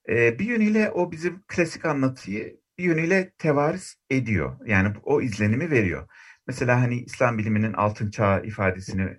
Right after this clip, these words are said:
söylüyor. İşte belirli açılardan gerileme paradigmasını, e, farklı periyotlar kullanmakla birlikte ifade ediyor. Ya da mesela Avrupa'nın ortak, işte karanlık orta çağ ifadesini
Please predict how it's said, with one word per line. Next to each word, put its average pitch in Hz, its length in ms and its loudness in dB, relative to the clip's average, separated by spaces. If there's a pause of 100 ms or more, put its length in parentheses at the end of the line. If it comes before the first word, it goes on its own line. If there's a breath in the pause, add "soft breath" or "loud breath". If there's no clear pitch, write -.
söylüyor. 92 760 0 (340 loud breath)
İşte 104 220 -2
belirli 110 260 4
açılardan 107 480 2
gerileme 101 400 0
paradigmasını, 92 920 -2 (240)
e, 87 80 -2
farklı 98 480 -4 (440)
periyotlar 95 640 -2
kullanmakla 92 600 -2
birlikte - 300 -8
ifade 95 400 0
ediyor. 87 400 -4 (360 loud breath)
Ya 117 100 -2
da 120 40 4
mesela 113 320 0
Avrupa'nın 113 500 2
ortak, 107 460 -4 (380)
işte - 220 -6
karanlık 101 380 2
orta 104 280 0
çağ 90 240 0
ifadesini 90 800 -2